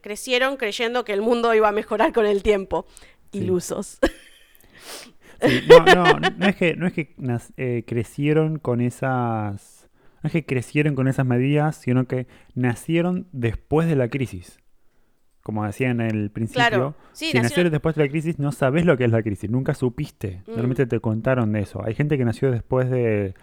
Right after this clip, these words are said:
Speaker 2: los ataques a las Torres Gemelas y no saben lo que es el terrorismo, más o menos.
Speaker 1: Mm, puede ser.
Speaker 2: O sea,
Speaker 1: Eh,
Speaker 2: hablo de Estados Unidos, ¿no?
Speaker 1: Sí, sí,
Speaker 2: Ah,
Speaker 1: sí.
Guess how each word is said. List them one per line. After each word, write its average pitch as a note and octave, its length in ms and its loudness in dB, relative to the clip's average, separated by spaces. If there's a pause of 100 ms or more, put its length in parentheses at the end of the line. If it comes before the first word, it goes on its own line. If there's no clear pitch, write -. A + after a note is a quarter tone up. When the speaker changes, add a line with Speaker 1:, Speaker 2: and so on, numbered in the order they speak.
(420)
Speaker 2:
los G#2 400 -4
ataques A#2+ 440 -4
a A2+ 60 -2
las G#2 340 -4
Torres A#2+ 260 0
Gemelas A2+ 540 0 (200)
y A#2 60 -10
no G#2+ 100 0
saben B2+ 240 0
lo A#2+ 80 2
que A#2+ 80 0
es A2+ 80 -4
el A2 60 -10
terrorismo, A2 640 0
más G#2+ 160 -10
o G2+ 40 -12
menos. G2+ 340 -8 (880)
Speaker 1:
Mm, F#3+ 300 -10 (500)
puede E3+ 180 -12
ser. E3+ 280 -12 (180)
Speaker 2:
O - 40 -14
sea, C#3+ 200 -4
Speaker 1:
Eh, - 100 -2
Speaker 2:
hablo G#2+ 200 2
de - 20 0
Estados G#2+ 260 0
Unidos, G#2 300 0
¿no? F#2 260 -4 (200)
Speaker 1:
Sí, A#3 200 -8
sí, - 160 -8
Speaker 2:
Ah, - 60 -6
Speaker 1:
sí. G#3+ 200 -8